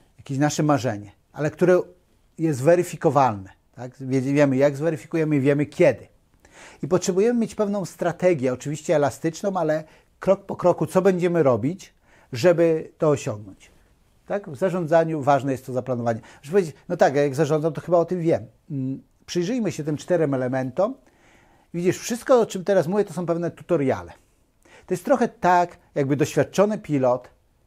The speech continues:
wsiadał do samolotu i mówi, „Dziesięć lat już pilotuję samoloty. Nigdy żadnego problemu. Nie robimy według procedur, przecież widzę, że wszystko chyba działa dobrze. Startujemy”. Mm.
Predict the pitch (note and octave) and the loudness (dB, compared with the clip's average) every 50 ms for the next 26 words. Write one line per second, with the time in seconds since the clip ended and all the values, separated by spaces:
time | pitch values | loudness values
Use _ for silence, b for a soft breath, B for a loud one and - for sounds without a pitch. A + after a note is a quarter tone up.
0 | _ _ _ _ _ _ _ - - - F3+ F3 E3+ F3 E3+ D#3 D3 C#3+ C3 D3 | _ _ _ _ _ _ _ -8 0 2 4 4 6 6 4 4 2 2 0 -2
1 | C#3+ - - C#3 C#3 C3+ C#3+ C#3+ C#3+ D#3 D3 D3 C#3+ C#3+ C3+ - _ _ _ _ | -2 0 -2 -2 2 2 2 2 2 0 -4 -4 -4 -4 -6 -10 _ _ _ _
2 | _ - B2 B2+ F3 F3+ - G3+ F3 C#3 C3 C3 B2 G#2+ G#2 A#2 A2+ - - - | _ -20 -8 -6 -6 -6 -4 -6 -6 -6 -4 -2 -2 -2 -4 -6 -12 -12 -14 -12
3 | B2+ B2 A#2+ C3+ B2+ A#2+ A2+ - - A2 G#2+ G#2 G#2 G2+ G2+ - _ _ _ _ | -10 -10 -8 -6 -6 -6 -6 -8 -10 -12 -12 -12 -12 -14 -16 -18 _ _ _ _
4 | _ _ b b b b b b b D#3 F3 G#3 F#3+ E3+ F3 C3 D3 C#3+ C#3+ C#3+ | _ _ b b b b b b b -6 -4 -4 0 0 0 0 2 0 0 -2
5 | B2 B2+ - - B2+ G#2+ A2+ G#2+ G2+ G2+ G2 b b b b b b - A#3 C4+ | -2 -4 -4 -6 -8 -6 -6 -6 -8 -8 -12 b b b b b b -2 2 4
6 | C4+ B3 A#3 B3 C4 B3 A3 F#3+ F#3 F3 E3+ E3 - - - E3 D#3 - - F3+ | 4 4 4 2 0 0 2 2 4 4 4 2 0 2 0 0 2 4 2 2
7 | F#3 E3+ E3+ E3+ C3 - - D#3 D3 C3+ A2+ B2+ C3 C3 D3+ C#3 C#3+ C3+ A#2 A#2+ | 4 2 0 -2 -4 -4 -4 -2 -2 -2 -4 -6 -8 -6 -4 -2 -2 -2 -2 -4
8 | - - C#3+ B2+ - - B2+ - C3 - A2+ G#2+ B2+ A#2+ A#2 A2 G#2 A2 G#2 - | -6 -6 -8 -8 -8 -12 -12 -6 -4 -4 -2 0 0 0 0 0 -2 -6 -8 -10
9 | - G#2+ G2 - _ _ _ _ _ - - - F3 E3+ - - B2+ A2 F#2 E2+ | -12 -16 -18 -18 _ _ _ _ _ -6 -2 -2 -2 -2 -2 -6 -8 -8 -8 -10
10 | - - - _ _ _ _ _ _ _ _ _ _ _ _ _ _ _ _ C#3 | -14 -20 -20 _ _ _ _ _ _ _ _ _ _ _ _ _ _ _ _ -8
11 | C#3 C#3 B2 | -8 -8 -8